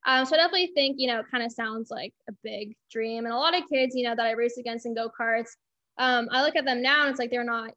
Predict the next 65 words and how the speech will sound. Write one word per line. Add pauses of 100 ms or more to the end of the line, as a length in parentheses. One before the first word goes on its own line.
even
racing.
So (160)
definitely,
like,
a
small
percentage,
you
know,
make
it
through
the
ranks
and
continue
making
it
through
the
ranks.
And
obviously
when
you're
a
kid (220)
versus
now,
like,
a
lot
of
things
in
life
change,
your
interests
change. (340)
Um,
you
have
to
put
in,
like,
a
lot
of
work
and
dedication
and (100)
time
into
this.
I
know
it's
not (220)
for
everybody,
but